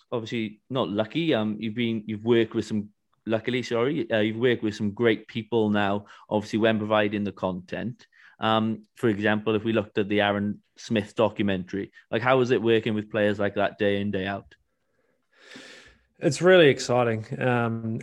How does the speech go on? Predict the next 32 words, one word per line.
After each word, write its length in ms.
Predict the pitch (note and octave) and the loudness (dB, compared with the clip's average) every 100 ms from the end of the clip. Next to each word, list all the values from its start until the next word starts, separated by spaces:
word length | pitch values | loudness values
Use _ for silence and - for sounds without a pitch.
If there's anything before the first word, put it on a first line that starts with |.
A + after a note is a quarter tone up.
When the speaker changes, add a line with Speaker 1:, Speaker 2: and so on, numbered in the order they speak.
| - | 0
Speaker 2:
and 260 | C3 A#2+ | 0 2
you 160 | A#2 A#2+ | 2 4
realize 440 | B2+ B2+ A#2+ G#2 | 6 6 6 4
that 160 | A#2 A#2 | -2 0
they 300 | A#2+ A#2+ A#2+ | 2 4 2
are, 160 | A#2 - | 0 -2
they've 280 | B2 B2+ B2+ | 2 2 4
been 120 | A#2+ | 0
on 120 | A2 | 0
that 160 | A2 - | -2 -4
same 320 | A#2+ A#2 A2+ | -2 -2 0
wavelength 540 | A2+ A2+ A2 A2+ G#2 | 0 0 0 -4 -4
of 160 | A2 G2+ | -8 -4
detail, 560 | A#2 A2+ - A2+ G#2+ G#2 | -2 -2 -2 -2 0 -2
but 160 | - | -4
probably, 520 | - C3+ B2+ C3 A#2+ - - | -2 0 2 4 2 0 -2
and 120 | C#3 | 4
that's 160 | D#3 - | 4 6
been 180 | F3+ | 4
the 100 | D3 | 4
fun 300 | B2 B2+ B2+ | 2 4 2
thing, 260 | B2+ C3 A#2+ | 2 0 0
is 180 | A2+ G#2 | -2 0
giving 320 | C#3 C3 C3+ | 2 2 2
people 340 | C3+ B2+ C3 | 0 0 0
the 320 | A2+ A2+ A2+ A#2 | -2 -2 -4 -2
opportunity 720 | A#2 - - - A#2 A2+ A2 | -4 -4 -8 -6 -4 -4 -4
themselves 720 | A2+ G#2+ - A2+ A2 A2 - | -4 -6 -4 -2 -2 -4 -8
to 140 | G#2+ | -8
share 420 | - - A#2 C3 | -4 -2 4 4
their 160 | C#3+ D3 | 6 4
detail, 640 | C3+ D#3 F3+ A3 A#3 B3 | 2 0 -2 -2 -4 -4